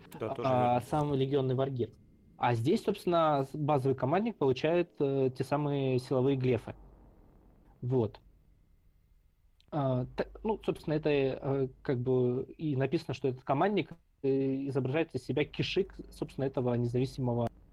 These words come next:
Speaker 2: а, персонажа, этого героя. Поэтому стоит это всё прелесть. Напоминаю, это шестой weapon skill, четвёртый баллистик, а, четвёртая сила, четвёртая тофна, четыре вунды, а не три, как у обычного претора.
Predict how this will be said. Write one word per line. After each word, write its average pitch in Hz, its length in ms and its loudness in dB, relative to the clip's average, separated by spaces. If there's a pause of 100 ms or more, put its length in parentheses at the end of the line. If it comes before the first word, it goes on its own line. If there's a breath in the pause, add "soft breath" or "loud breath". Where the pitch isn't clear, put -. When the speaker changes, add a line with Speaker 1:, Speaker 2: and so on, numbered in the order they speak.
Speaker 2:
а, 127 220 0
персонажа, 147 400 0
этого 131 240 2
героя. 123 360 2 (1500)
Поэтому 196 760 4 (640)
стоит 269 300 2
это 151 160 0
всё 131 180 0
прелесть. 131 560 0
Напоминаю, 151 540 2
это 131 120 0
шестой 147 360 0
weapon 131 280 0
skill, 247 360 0
четвёртый 139 440 -2
баллистик, 131 680 0 (560)
а, 135 320 2
четвёртая 147 400 0
сила, 143 240 0
четвёртая 135 420 -2
тофна, 135 460 0
четыре 147 540 2 (400)
вунды, 123 300 2 (760)
а 170 80 0
не 165 100 2
три, 165 240 0
как 165 200 -4
у 160 40 2
обычного 151 380 0
претора. 151 480 -2